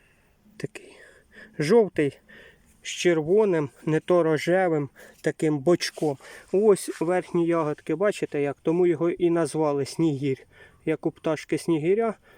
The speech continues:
е, жовтий живіт. Оце такий і на цій ягоді признак. М.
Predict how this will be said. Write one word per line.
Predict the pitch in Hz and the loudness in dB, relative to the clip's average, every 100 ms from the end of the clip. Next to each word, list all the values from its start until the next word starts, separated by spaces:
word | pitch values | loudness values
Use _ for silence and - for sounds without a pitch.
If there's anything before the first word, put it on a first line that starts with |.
| _ _ - | _ _ -6
е, | 151 143 | -4 -2
жовтий | 156 170 156 156 143 - _ _ _ _ _ _ | 0 -2 -2 -4 -4 -8 _ _ _ _ _ _
живіт. | 160 147 143 160 139 135 | -4 -2 -2 -2 -4 -6
Оце | 143 - 170 147 - _ - - _ _ - - - _ _ _ _ _ | -8 -6 -4 -6 -8 _ -20 -20 _ _ -20 -20 -20 _ _ _ _ _
такий | - 151 - 170 160 | -12 -8 -2 -2 0
і | 151 - - - _ _ _ _ _ _ _ | -4 -6 -20 -20 _ _ _ _ _ _ _
на | 151 | -8
цій | - 160 | -4 -2
ягоді | 151 151 139 139 143 - - - - _ - - _ _ _ - - | 0 -2 -2 -4 -6 -10 -20 -20 -20 _ -20 -20 _ _ _ -16 -10
признак. | - 156 147 139 151 - - - - - _ _ - _ _ _ _ _ _ _ _ _ - | -4 -4 -4 -6 -10 -12 -20 -20 -20 -20 _ _ -20 _ _ _ _ _ _ _ _ _ -6
М. | 196 185 | -2 0